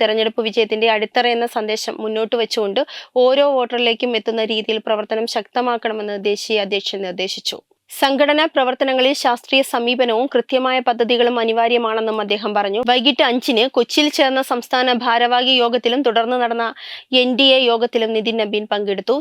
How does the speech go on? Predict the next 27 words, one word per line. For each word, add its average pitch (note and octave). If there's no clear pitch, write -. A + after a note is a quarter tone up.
സംസ്ഥാനത്ത് A3+
എൻ A3
ഡി A3+
എ A#3
മുന്നണി A3
കൂടുതൽ A3+
ശക്തിപ്പെടുത്തുന്നതിനുള്ള A#3
ചർച്ചകളാണ് A3
ഈ -
യോഗത്തിൽ G#3
നടന്നതെന്ന് G#3
സൂചനയുണ്ട്. G3+
രാത്രി B3
എട്ട് -
പത്തിന് C4
ആർ A#3+
എസ് D4
എസ് -
പ്രാന്ത A#3
കാര്യാലയം A#3
സന്ദർശിച്ചതോടെ A#3
ആദ്യ A3
ദിവസത്തെ A#3
പരിപാടികൾക്ക് A3
സമാപനമായി. G3+
നാളെ C#4+
രാവിലെ C4